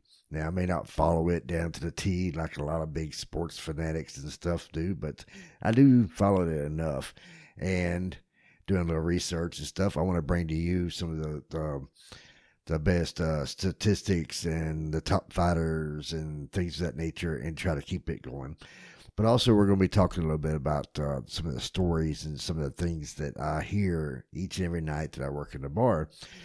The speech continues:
from both men and women. And so, yeah, that's what, uh, this is gonna be all about,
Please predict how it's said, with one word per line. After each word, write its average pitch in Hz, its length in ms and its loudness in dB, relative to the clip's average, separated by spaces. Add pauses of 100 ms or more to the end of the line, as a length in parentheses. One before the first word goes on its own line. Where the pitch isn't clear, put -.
(200)
from 98 160 2
both 85 300 0
men 78 340 -4
and 78 320 -8
women. 78 400 -6 (480)
And 82 640 -2 (360)
so, 90 720 -2 (1040)
yeah, 113 260 2 (260)
that's 98 240 -2
what, 101 200 0
uh, 80 420 -4
this 92 280 -8
is 92 140 -6
gonna 95 200 -4
be 92 160 0
all 85 220 2
about, 92 480 2